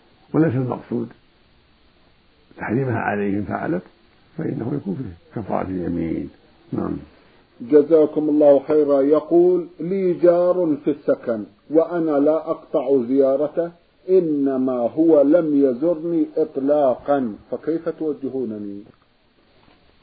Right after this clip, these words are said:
Speaker 1: أنت قد فعلت المعروف، قد فعلت الخير وأحسنت والحمد لله، وإذا دعوته أنت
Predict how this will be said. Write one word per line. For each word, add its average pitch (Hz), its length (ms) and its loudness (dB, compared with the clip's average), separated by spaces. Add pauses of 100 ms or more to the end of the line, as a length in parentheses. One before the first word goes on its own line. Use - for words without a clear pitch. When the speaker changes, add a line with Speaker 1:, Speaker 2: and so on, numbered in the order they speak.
(180)
Speaker 1:
أنت 160 180 0
قد 143 160 -2
فعلت 127 300 -2
المعروف، 107 420 -8 (260)
قد 104 60 -14
فعلت 107 300 -8
الخير 123 400 -4
وأحسنت 135 440 -6
والحمد 170 320 -4
لله، 101 300 -10 (720)
وإذا 117 460 -2 (300)
دعوته 123 640 0
أنت 117 160 -6